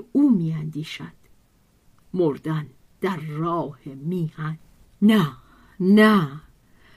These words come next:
برای تماشاگران است که چنین می‌گوید. مردها بزدلند. شهامت آن ندارند که از خوشبختی خود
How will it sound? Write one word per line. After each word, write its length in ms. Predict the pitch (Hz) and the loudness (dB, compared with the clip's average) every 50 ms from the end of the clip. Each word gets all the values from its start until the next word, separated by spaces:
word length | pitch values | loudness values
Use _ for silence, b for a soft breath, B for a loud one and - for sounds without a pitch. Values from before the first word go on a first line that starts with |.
| _ _ - | _ _ 2
برای 380 | 202 220 226 226 247 247 226 | 4 6 6 8 8 6 6
تماشاگران 1040 | 233 - - - 214 214 220 214 220 214 - 240 220 214 202 226 233 262 302 311 240 | 4 2 2 4 6 6 8 6 4 4 6 4 4 6 6 6 6 8 8 6 6
است 300 | 175 139 151 - - - | 4 2 -2 -6 -8 -8
که 80 | - 190 | -8 -8
چنین 520 | 175 - - - - 170 156 156 170 165 | -8 -8 -10 -4 -4 -2 -2 -2 -2 -2
می‌گوید. 600 | 156 156 160 151 151 151 147 147 139 - 190 - _ _ _ _ _ _ _ _ _ _ _ - | -2 -2 -2 -4 -4 -6 -8 -8 -8 -12 -16 -18 _ _ _ _ _ _ _ _ _ _ _ -6
مردها 640 | 175 170 147 131 - - - - - - 151 131 127 _ - _ _ - | -2 -2 0 -2 -2 -8 -14 -20 -16 -16 -16 -16 -16 _ -20 _ _ -10
بزدلند. 960 | 151 147 170 160 - - - - 101 98 226 - - - - _ _ _ _ _ b b b b b b b | -8 -8 -6 -8 -8 -10 -10 -12 -14 -14 -14 -20 -20 -20 -20 _ _ _ _ _ b b b b b b b
شهامت 580 | b - - 254 220 240 247 247 277 302 - 285 | b 4 4 6 6 8 6 6 6 4 4 2
آن 240 | 220 226 233 226 240 | 0 2 2 4 4
ندارند 420 | 240 226 202 170 160 156 160 165 | 4 4 4 2 2 0 -2 -2
که 100 | - 185 | -4 -6
از 200 | - 170 - - | -8 -8 -10 -10
خوشبختی 680 | - - 185 - - - 185 175 - - - - 233 202 | -10 -10 -10 -10 -8 -10 -10 -12 -12 -12 -6 -4 -4 -4
خود 260 | 160 - 156 165 160 | -4 -4 -8 -8 -8